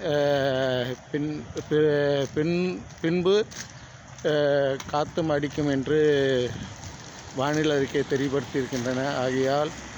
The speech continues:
வாகனம் ஓட்டக்கூடிய நம்ம சொந்த பந்த உறவினர்கள், சகோதரர்கள் அனைவரும் தங்கள் கவனத்துக்கு எடுத்து வாகனத்தை ஓட்டும் போது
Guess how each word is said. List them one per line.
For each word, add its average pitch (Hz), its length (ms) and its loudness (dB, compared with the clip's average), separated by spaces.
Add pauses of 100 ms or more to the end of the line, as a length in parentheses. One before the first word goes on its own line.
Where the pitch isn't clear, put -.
(340)
வாகனம் 143 420 0
ஓட்டக்கூடிய 131 640 0
நம்ம 127 220 -2
சொந்த 135 280 -4
பந்த 131 280 -2
உறவினர்கள், 131 480 0
சகோதரர்கள் 131 560 -2
அனைவரும் 131 640 -2 (1400)
தங்கள் 139 220 -2
கவனத்துக்கு 135 760 -2 (300)
எடுத்து 143 420 0
வாகனத்தை 139 480 0
ஓட்டும் 131 340 -2
போது 135 220 -2